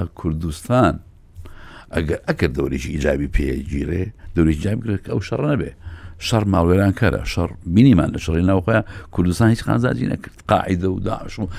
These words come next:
ئێمە بەس بەچی کەوتەوە؟ ینی خەڵک هە زۆر هەبوو لە کوردستانە جاری پێشوو لە شەڕی ناوخۆیە لە ساڵی دوهزار و شەش و دوهزار و حەوت، بەڕاستی نەیانە شاردەوە. ئاهات نەسەر تەلەڤیزیۆن، ڕادیۆ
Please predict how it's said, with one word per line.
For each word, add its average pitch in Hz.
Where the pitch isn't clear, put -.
ئێمە 117
بەس 120
بەچی 139
کەوتەوە؟ 78
ینی 95
خەڵک 107
هە 113
زۆر 127
هەبوو 85
لە 78
کوردستانە 80
جاری 80
پێشوو 80
لە 76
شەڕی 90
ناوخۆیە 80
لە 73
ساڵی 73
دوهزار 73
و 76
شەش 76
و 71
دوهزار 78
و 82
حەوت، 120
بەڕاستی 120
نەیانە 101
شاردەوە. 73
ئاهات 90
نەسەر 82
تەلەڤیزیۆن، 85
ڕادیۆ 87